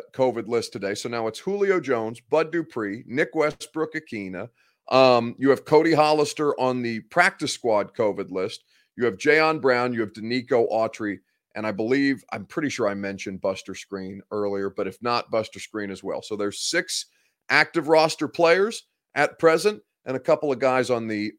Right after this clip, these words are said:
practice squad as well. So your wide receiver core just took a, they just took a baseball bat to the kneecaps of the wide receiver core, right?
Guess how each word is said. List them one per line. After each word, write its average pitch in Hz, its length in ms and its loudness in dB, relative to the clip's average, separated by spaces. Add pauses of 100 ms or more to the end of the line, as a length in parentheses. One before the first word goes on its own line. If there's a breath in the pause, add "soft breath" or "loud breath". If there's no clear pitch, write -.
practice 131 460 0
squad 107 340 2
as 101 160 -6
well. 143 280 2
So 131 140 -4
your 120 120 0
wide 180 260 4
receiver 185 460 -2
core 110 380 0 (480 soft breath)
just 170 180 -2
took 180 200 6
a, 147 280 10
they 156 80 6
just 156 180 -4
took 123 120 -2
a 143 40 0
baseball 131 440 2
bat 104 260 -2
to 117 80 -14
the 113 80 -12
kneecaps 110 460 -4
of 107 40 -6
the 101 40 -4
wide 101 200 -2
receiver 98 380 -12
core, 95 240 -10
right? 107 240 0